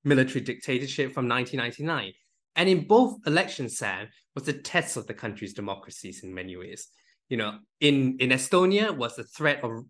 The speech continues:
you know, th-, they feel the threat having an aggressive neighbor on his back door, you know, how literally invading another country and their, their freedoms and democracies being tested. Whereas Nigeria,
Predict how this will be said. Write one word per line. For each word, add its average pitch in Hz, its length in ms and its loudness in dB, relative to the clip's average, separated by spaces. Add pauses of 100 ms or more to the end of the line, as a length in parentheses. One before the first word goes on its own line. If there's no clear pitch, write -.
(120)
you 131 120 0
know, 104 280 0
th-, 127 220 -6
they 147 300 8
feel 165 340 -2
the 135 80 -2
threat 123 380 -2
having 123 280 -2
an 107 80 0
aggressive 127 500 0
neighbor 113 540 -2 (580)
on 147 180 8
his 127 140 4
back 110 320 0
door, 101 340 -2 (240)
you 120 80 -2
know, 101 260 -2
how 135 340 4
literally 131 600 2
invading 147 640 6
another 110 320 -4
country 107 560 -6 (220)
and 110 320 2
their, 131 240 4 (200)
their 147 320 4 (120)
freedoms 151 480 2
and 113 100 -4
democracies 117 640 -2
being 104 240 -4
tested. 101 360 -8
Whereas 123 280 -2
Nigeria, 123 640 2